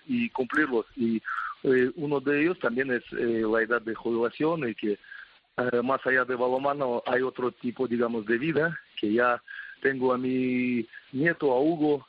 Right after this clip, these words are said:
y ya espero tener otros, y ya me dedicaré más,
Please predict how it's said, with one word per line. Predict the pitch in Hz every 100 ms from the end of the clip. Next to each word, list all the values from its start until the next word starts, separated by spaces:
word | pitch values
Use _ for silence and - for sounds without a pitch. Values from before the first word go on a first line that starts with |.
| -
y | 120 110 107 110
ya | 135 120 -
espero | 135 - 139 127
tener | 131 131 131
otros, | 170 175 160 - - - - -
y | 117 110 104 95 - - 123
ya | 139
me | 139 117
dedicaré | 110 104 120 120
más, | 117 110